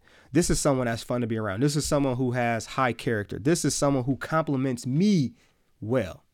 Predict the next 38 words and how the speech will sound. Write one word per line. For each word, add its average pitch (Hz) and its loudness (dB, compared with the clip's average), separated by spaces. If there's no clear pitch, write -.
This 151 -2
is 131 -2
why 113 -2
I 110 -4
love 107 -4
my 107 -4
wife. 101 -2
And, 127 2
and 139 6
we're 131 4
trained 196 2
to 131 2
love 131 4
in 117 0
this 117 0
capacity 127 0
of, 110 -2
okay, 110 -2
you 120 0
love 143 4
this 131 0
person 120 -2
because 110 -6
of 107 -6
what 113 -6
they 113 -2
can 101 -8
do 113 -4
for 107 -10
you 104 -6
or 98 -8
what 107 -6
you 110 -6
can 95 -12
get 98 -6
out 117 0
of 98 -8
it. 98 -6